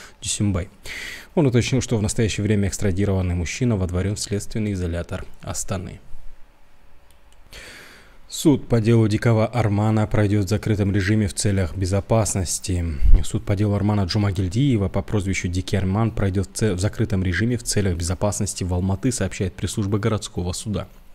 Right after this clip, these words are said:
Двадцать первого сентября завершилось предварительное слушание по уголовному делу в отношении Джумагильдиева, Кудайбергена и других лиц.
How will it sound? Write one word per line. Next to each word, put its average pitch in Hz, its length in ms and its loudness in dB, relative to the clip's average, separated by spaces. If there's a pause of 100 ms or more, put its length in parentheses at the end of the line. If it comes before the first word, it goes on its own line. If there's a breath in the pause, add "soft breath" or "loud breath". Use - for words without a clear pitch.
(560)
Двадцать 113 280 0
первого 101 220 2
сентября 95 400 -2
завершилось 92 480 -2 (380 loud breath)
предварительное 98 600 2
слушание 90 380 -2
по 90 120 -2
уголовному 90 500 0
делу 110 220 2
в 95 60 0
отношении 92 380 -2
Джумагильдиева, 95 800 2
Кудайбергена 92 600 0
и 95 80 2
других 95 340 -2
лиц. 98 240 -2